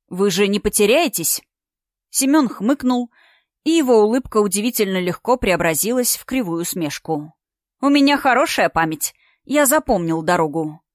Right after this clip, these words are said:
Олег кивнул и повёл меня в сторону зала. «Ты что, опять ревнуешь?»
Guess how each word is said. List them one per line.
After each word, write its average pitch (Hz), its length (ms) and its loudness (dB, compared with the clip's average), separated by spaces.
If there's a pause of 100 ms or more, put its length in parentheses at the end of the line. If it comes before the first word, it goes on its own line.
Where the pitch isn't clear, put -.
(500)
Олег 277 320 -2
кивнул 185 480 -6 (320)
и - 140 -6
повёл 175 380 0
меня 247 260 2
в - 40 -6
сторону 165 440 -4
зала. 151 480 -4 (480)
«Ты 277 100 -6
что, - 260 -4
опять 262 300 -2
ревнуешь?» 277 640 0